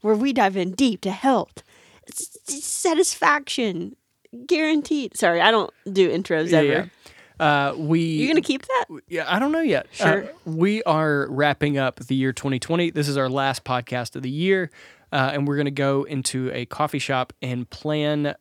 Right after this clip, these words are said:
Speaker 2: the next year of podcasts
Speaker 1: Yeah,
Speaker 2: after
Speaker 1: we're
Speaker 2: this.
Speaker 1: gonna, we're gonna spend about ten minutes and just really knock it out.
Speaker 2: <laughs>
Speaker 1: Sorry, I'm just kidding. I'm just kidding.
Speaker 2: So this year we get ba-, we have,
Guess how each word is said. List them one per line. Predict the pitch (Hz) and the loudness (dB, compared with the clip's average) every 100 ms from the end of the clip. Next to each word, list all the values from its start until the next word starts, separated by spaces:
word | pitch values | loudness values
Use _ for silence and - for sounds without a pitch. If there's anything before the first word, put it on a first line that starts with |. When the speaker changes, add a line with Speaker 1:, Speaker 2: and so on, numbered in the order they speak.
| _ | _
Speaker 2:
the | - 139 135 131 | -18 -8 -2 0
next | 131 131 - - | 0 -2 -4 -6
year | 127 123 | -4 -4
of | 120 | -6
podcasts | - 113 120 - 82 - - | -8 -10 -10 -12 -16 -14 -2
Speaker 1:
Yeah, | 190 | 2
Speaker 2:
after | 160 | 2
Speaker 1:
we're | 185 | 2
Speaker 2:
this. | 220 | 4
Speaker 1:
gonna, | 220 - 190 | 4 0 0
we're | 202 | 2
gonna | 214 233 | 4 4
spend | 233 208 196 | 2 2 2
about | 196 165 - | 4 2 2
ten | 226 202 | 2 2
minutes | 170 165 - | 2 0 -2
and | 175 | -4
just | 165 - | -4 -4
really | 175 180 170 | -2 0 2
knock | 165 160 | 2 0
it | 143 | -2
out. | 131 - - | -2 -4 -2
Speaker 2:
<laughs> | 185 - - - - _ - | -2 -2 -14 -18 -20 _ -2
Speaker 1:
Sorry, | - 156 | 0 2
I'm | 156 | 0
just | 165 - | -2 -4
kidding. | 180 156 151 151 | -6 -4 -4 -2
I'm | 175 | 0
just | 175 - | -2 -4
kidding. | 165 151 175 - | -6 -4 -6 -8
Speaker 2:
So | - 170 151 147 - | 0 2 2 -2 -6
this | 156 175 - | 2 2 4
year | 175 170 | 2 0
we | 156 143 | 0 0
get | 143 139 | 0 0
ba-, | 151 - | 0 -2
we | 147 139 | -2 0
have, | 127 127 123 123 | 0 -2 -2 -4